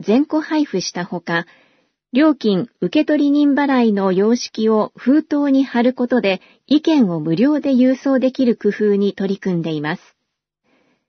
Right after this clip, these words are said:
質問、全国連携の推進について。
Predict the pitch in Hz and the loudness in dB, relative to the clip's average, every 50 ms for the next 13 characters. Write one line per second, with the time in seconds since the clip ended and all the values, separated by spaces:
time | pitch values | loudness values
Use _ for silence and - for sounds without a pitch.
0 | _ _ _ _ - - - - 240 214 196 196 185 175 - - _ _ _ _ | _ _ _ _ -20 -14 -4 0 0 0 0 0 -2 -4 -6 -10 _ _ _ _
1 | _ _ _ _ _ _ _ _ _ - 185 190 247 302 330 - 339 339 - 330 | _ _ _ _ _ _ _ _ _ -6 0 0 2 2 2 0 -2 -2 -2 -2
2 | 311 330 339 330 320 - 262 240 226 202 196 202 - - 202 208 208 - 202 196 | 0 0 0 -2 -2 -2 -2 -2 0 -2 -4 -4 -2 -2 -2 -2 -2 -2 -2 -2
3 | 196 190 185 180 - 196 185 170 - - 160 - - | -2 -2 -4 -6 -6 -8 -8 -8 -8 -8 -10 -10 -10